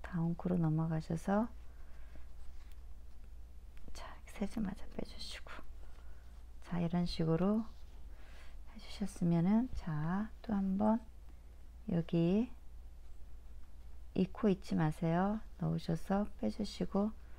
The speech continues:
두 개 빼주시고, 이렇게 됐을 때, 이 두 줄 남았을 때 여기 코 있죠? 여기다 바늘을 넣으셔서 실을 이렇게 가지고 오세요. 그러신 다음 바로 쭉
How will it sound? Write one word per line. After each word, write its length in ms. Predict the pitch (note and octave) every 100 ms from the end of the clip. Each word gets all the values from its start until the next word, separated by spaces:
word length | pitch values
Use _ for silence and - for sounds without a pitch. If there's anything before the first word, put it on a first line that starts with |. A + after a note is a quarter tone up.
| - -
두 140 | - -
개 120 | F3
빼주시고, 680 | - F#3+ F#3 F3 - - D3+
이렇게 260 | D#3+ - F3
됐을 400 | D3+ - - D#3 -
때, 240 | G#3+ A#3 - - - - - - -
이 80 | F3+
두 180 | - F3+
줄 160 | F#3+
남았을 540 | F3 D3+ D#3 E3 - D#3 -
때 300 | F#3+ F#3+ E3+ - - - - - -
여기 280 | F3+ F#3
코 220 | G3 - B3
있죠? 480 | A3+ - - A3 A3+ - -
여기다 260 | F3+ F3+ F#3+
바늘을 400 | F#3+ F3 F3 F3+
넣으셔서 720 | E3 D#3 E3 E3+ E3+ G#3 G#3 - - - - - - -
실을 340 | - A3+ A3
이렇게 300 | G3+ G3+ -
가지고 520 | G#3 - F#3 G3 -
오세요. 460 | F3 E3 F3+ F#3 G3+ - - - - - -
그러신 420 | - F#3+ - F3+
다음 100 | F3+
바로 240 | F3 E3 E3+
쭉 400 | - A3 G#3 G3+